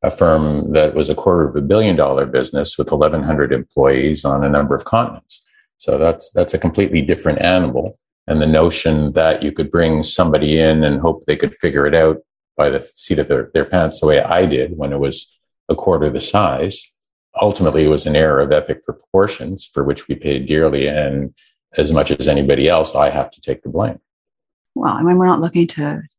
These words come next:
Speaker 2: yeah, we're not looking to point fingers at all, Norm, but I'm just, you know, curious to,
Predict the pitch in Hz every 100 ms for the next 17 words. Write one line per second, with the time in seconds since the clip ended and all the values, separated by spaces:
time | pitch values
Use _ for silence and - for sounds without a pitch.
0 | - 151 147 147 147 - - 165 147 -
1 | 151 - 175 160 156 156 180 156 151 151
2 | 156 160 165 196 196 - - - 240 -
3 | 185 175 - - - - 247 233 220 190